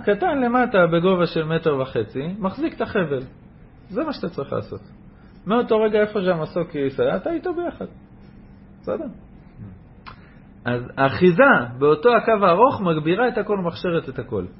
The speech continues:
בעצם אמונה בזה שהקדוש ברוך הוא מביא את כל העולם לידי טוב, וההבנה שאנחנו על מסילה,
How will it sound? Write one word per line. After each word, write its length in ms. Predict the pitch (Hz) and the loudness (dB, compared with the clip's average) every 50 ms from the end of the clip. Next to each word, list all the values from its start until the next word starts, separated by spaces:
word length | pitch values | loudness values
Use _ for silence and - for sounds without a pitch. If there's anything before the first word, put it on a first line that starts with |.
| - - - - - - - - - - - | -20 -20 -20 -20 -20 -20 -20 -20 -20 -12 -6
בעצם 320 | - 214 220 - 214 202 190 | -4 -4 -2 -2 0 0 2
אמונה 460 | 185 175 180 196 208 233 202 143 123 | 2 2 2 4 4 4 4 2 2
בזה 220 | 120 131 143 151 | -2 -4 -6 -6
שהקדוש 440 | - - 151 - - 147 156 160 143 | -4 -6 -4 -4 -2 0 0 0 0
ברוך 200 | 143 143 131 - | 0 -2 -2 -2
הוא 300 | - 143 131 117 107 95 - 110 | -2 -2 -2 -2 -4 -8 -6 -4
מביא 260 | 120 113 123 156 156 | -4 -2 0 -2 -2
את 60 | - | -2
כל 180 | - 147 143 143 | -2 -2 2 2
העולם 280 | 139 135 135 135 131 | 2 2 2 0 -2
לידי 220 | 123 120 120 120 117 | -2 -2 0 0 -2
טוב, 320 | 117 120 113 107 104 107 107 - - - - - - - | 0 0 -2 0 -2 -4 -8 -14 -18 -20 -20 -20 -14 -8
וההבנה 760 | 110 113 123 123 123 123 120 117 117 135 143 170 196 180 156 | -2 0 2 4 4 4 4 4 4 4 4 6 4 2 2
שאנחנו 420 | - 165 147 156 160 - 180 170 | 0 -2 -2 -2 -2 -4 -4 -2
על 80 | 165 170 | -2 -2
מסילה, 520 | 170 175 170 - 214 214 240 254 220 156 | -2 -2 -4 -2 -2 0 0 0 0 -2